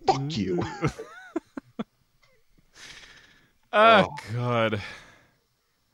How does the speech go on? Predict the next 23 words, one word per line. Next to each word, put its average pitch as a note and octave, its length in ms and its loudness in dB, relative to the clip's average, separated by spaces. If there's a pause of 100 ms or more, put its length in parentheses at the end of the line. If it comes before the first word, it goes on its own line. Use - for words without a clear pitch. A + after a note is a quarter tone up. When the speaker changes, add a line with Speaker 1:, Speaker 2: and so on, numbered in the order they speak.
(800)
Speaker 2:
Uh, D#3+ 1200 4 (1040)
this - 100 -20
person G#3 280 0
says, F#3 160 -4
"What D4 180 2
is F4 100 2
your D#4 140 2
opinion C#4 340 0
on C#4 200 4
John C4 380 4
Kruk C#4+ 360 4
as B3+ 100 -2
a C4 80 0
T C4 240 0
V B3 140 -2
personality? F3+ 640 0
I D#3 100 2
tend A3 320 -2
to G#3+ 60 0
not G3 240 4
like E3+ 260 -2
the E3+ 120 2
guy." D3 360 2